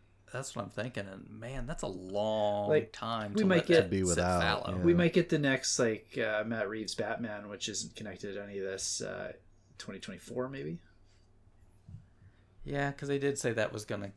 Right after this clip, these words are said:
Speaker 1: continue.
Speaker 2: Yeah.
Speaker 3: And
Speaker 1: And they were gonna do a, a Jo-,
Speaker 3: and
Speaker 1: another Joker movie,
Speaker 3: Right,
Speaker 1: right?
Speaker 3: the Joker,
Speaker 2: Right, yeah.
Speaker 3: the Joker musical, which
Speaker 2: Yeah,
Speaker 3: is
Speaker 2: should be fun.
Speaker 3: super interesting. Yeah, but it's kinda, like, lives outside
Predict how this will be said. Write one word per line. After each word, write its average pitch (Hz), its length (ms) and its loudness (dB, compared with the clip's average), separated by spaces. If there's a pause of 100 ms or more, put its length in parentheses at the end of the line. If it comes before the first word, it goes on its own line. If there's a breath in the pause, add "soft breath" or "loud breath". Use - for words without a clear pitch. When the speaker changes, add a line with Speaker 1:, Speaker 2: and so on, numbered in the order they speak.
(100)
Speaker 1:
continue. 98 560 -8 (420 loud breath)
Speaker 2:
Yeah. 110 200 0
Speaker 3:
And 110 160 6
Speaker 1:
And 110 100 6
they 147 60 4
were 147 60 4
gonna 147 160 0
do 135 180 0
a, 131 160 -2
a 131 60 -4
Jo-, 120 280 4
Speaker 3:
and - 80 -2
Speaker 1:
another 127 260 0
Joker 110 400 -2
movie, 95 280 -10
Speaker 3:
Right, 113 220 8
Speaker 1:
right? 131 100 2
Speaker 3:
the 104 80 6
Joker, 107 760 6
Speaker 2:
Right, - 120 -10
yeah. 113 60 -8
Speaker 3:
the 107 100 4
Joker 107 340 4
musical, 92 720 0 (260)
which 95 420 2
Speaker 2:
Yeah, 113 100 -6
Speaker 3:
is 92 360 2
Speaker 2:
should 127 140 -4
be 123 80 2
fun. 113 260 0
Speaker 3:
super 123 460 6
interesting. 90 880 0
Yeah, 90 380 -2
but 101 120 6
it's 101 160 4
kinda, 110 240 2
like, 101 160 2
lives 98 460 4
outside 95 880 2